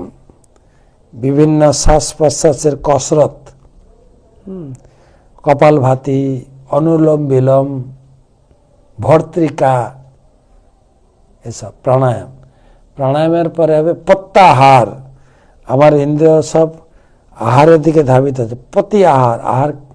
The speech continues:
আহার, প্রত্যাহার, ধারণা, ধ্যান, সমাধি। তখন ভগবত সম্বন্ধে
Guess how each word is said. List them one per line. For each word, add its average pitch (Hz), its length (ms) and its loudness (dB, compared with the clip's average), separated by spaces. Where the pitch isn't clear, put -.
আহার, 123 220 0
প্রত্যাহার, 123 580 -6
ধারণা, 156 600 2
ধ্যান, 160 340 0
সমাধি। 101 460 -10
তখন 139 220 0
ভগবত 139 400 0
সম্বন্ধে 151 300 -2